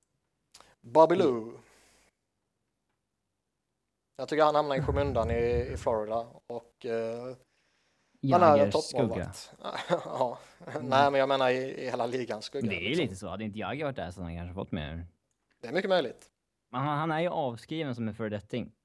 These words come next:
Speaker 1: Ja.
Speaker 3: Eh, så att, eh, ja. Han har blivit lite
Speaker 2: Mm.
Speaker 3: underskattad. Ska jag,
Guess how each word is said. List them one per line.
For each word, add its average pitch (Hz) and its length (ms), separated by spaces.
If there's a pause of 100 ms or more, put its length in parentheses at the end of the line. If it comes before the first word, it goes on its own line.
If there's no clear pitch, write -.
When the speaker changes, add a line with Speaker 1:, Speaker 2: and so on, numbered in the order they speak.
(120)
Speaker 1:
Ja. 131 340 (640)
Speaker 3:
Eh, 98 360 (300)
så - 240
att, - 260
eh, 104 140
ja. 127 240 (520)
Han 139 140
har 175 140
blivit 165 320
lite 143 140
Speaker 2:
Mm. - 60
Speaker 3:
underskattad. - 300 (2250)
Ska - 140
jag, 131 340